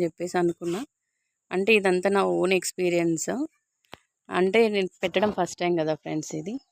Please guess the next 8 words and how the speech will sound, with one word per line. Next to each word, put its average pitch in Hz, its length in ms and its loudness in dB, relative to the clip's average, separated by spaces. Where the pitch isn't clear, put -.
నేను 170 220 0
స్టెమ్ 180 320 0
కటింగ్ 180 380 0
ఆన్‌లైన్లో 175 460 2
బుక్ 165 200 -4
చేసినప్పుడు 175 520 -2
చాలా 165 300 4
చిన్నగా 165 360 2